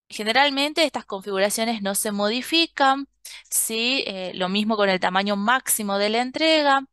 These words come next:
Y podemos seleccionar qué tipo de archivos vamos a aceptar haciendo clic en el botón naranja. Sí, y podemos seleccionar todo tipo de archivo o si, eh,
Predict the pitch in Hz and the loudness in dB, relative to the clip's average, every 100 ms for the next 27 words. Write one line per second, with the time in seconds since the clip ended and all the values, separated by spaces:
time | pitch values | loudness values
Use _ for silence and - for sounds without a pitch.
0 | _ _ _ 294 320 339 330 311 247 220 | _ _ _ -6 2 2 2 -2 -2 -4
1 | - 254 285 311 311 302 294 247 214 208 | -4 -2 -2 -2 -4 -2 2 4 2 -2
2 | - 302 339 359 370 - 214 226 240 214 | -4 0 0 -2 -4 -2 0 2 0 0
3 | 180 180 - - 233 262 - - - 214 | 0 0 -2 -4 2 2 0 -6 -6 -6
4 | 226 226 220 - 214 196 185 190 190 - | -6 -6 -6 -4 0 0 0 -2 -6 -6
5 | 196 208 285 285 240 233 247 - _ _ | -2 0 2 0 0 0 0 0 _ _
6 | _ _ _ _ _ - _ _ _ _ | _ _ _ _ _ -20 _ _ _ _
7 | - - 240 262 - 247 208 208 208 185 | -10 -8 -4 -4 -4 -6 0 2 2 0
8 | 180 - - 185 185 - 202 190 190 196 | -8 -6 0 0 0 -2 0 0 2 -2
9 | 202 208 220 247 254 - 320 320 320 330 | -2 -6 0 0 0 -2 -2 -2 0 -2
10 | - 233 240 - 220 233 - | -2 -4 -4 -8 -6 -4 -4